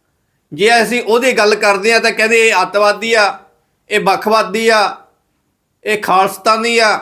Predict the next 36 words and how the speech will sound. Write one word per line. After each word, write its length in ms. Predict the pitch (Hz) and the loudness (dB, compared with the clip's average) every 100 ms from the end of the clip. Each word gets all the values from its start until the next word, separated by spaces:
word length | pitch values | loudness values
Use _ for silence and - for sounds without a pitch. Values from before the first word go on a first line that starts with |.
| - _ _ _ _ _ - | -8 _ _ _ _ _ -6
ਫਿਰ 100 | 220 | -4
ਕਿੰਨਾਂ 360 | 226 220 254 226 | -2 -2 0 2
ਗੱਲਾਂ 340 | 202 196 214 | 2 2 2
ਦੇ 120 | 226 | 0
ਨਾਲ 320 | 220 196 208 220 139 - - | 0 2 2 2 -2 -6 -8
ਸਰਕਾਰ 540 | 185 180 185 190 208 | -6 -2 0 2 0
ਵੱਲੋਂ 300 | 214 220 233 | -2 -2 -2
ਵੀ 100 | 233 | -4
ਪੁਕਾਰਿਆ 460 | 233 196 202 214 214 | -6 -2 0 2 2
ਜਾਂਦਾ 540 | 220 214 214 214 - _ _ _ _ _ | 0 0 0 0 -6 _ _ _ _ _
ਤੇ 80 | 233 | -4
ਫਿਰ 160 | 226 226 | 0 -2
ਉਹਨਾਂ 340 | 214 220 240 | -2 -2 0
ਲੋਕਾਂ 400 | 220 185 - 220 | 0 0 0 -2
ਵੱਲੋਂ, 260 | 220 214 220 | 0 0 0
ਉਹਨਾਂ 260 | 220 226 214 | 0 -2 -2
ਕਾਲੀਆਂ 440 | 220 196 202 220 | 0 0 2 0
ਭੇਡਾਂ 380 | 208 226 165 196 | 0 -2 0 0
ਵੱਲੋਂ 400 | 208 220 220 151 - _ _ _ _ - | 0 0 0 -2 -8 _ _ _ _ -10
ਜਿਨ੍ਹਾਂ 320 | 139 190 240 | -2 0 0
ਦੀ 120 | 233 | 0
ਜ਼ਮੀਰਾਂ 400 | 208 185 190 220 226 | 0 2 4 4 2
ਮਰ 180 | - | 0
ਚੁੱਕੀਆਂ 460 | 185 214 220 226 226 | -2 -4 -2 -2 0
ਨੇ, 360 | 220 196 151 _ _ _ _ _ - | 0 -2 -4 _ _ _ _ _ -6
ਉਹ 160 | 226 | -2
ਫਿਰ 160 | 226 233 | 0 -2
ਕਿਸ 220 | 220 214 | 0 -2
ਤਰ੍ਹਾਂ 240 | - 240 240 | 0 0 2
ਦੇ 80 | 233 | 2
ਟੱਪੇ 380 | 226 - - | -2 -2 2
ਜਿਹੜਾ 420 | 220 220 214 214 - _ _ _ _ | 2 4 2 0 -4 _ _ _ _
ਸਿੱਖਾਂ 380 | - - - 170 | -6 -6 -2 -2
ਨੂੰ 120 | 240 | 0
ਬੋਲਦੇ 420 | 196 196 190 202 226 | 0 2 2 2 2
ਆ, 140 | 156 | 0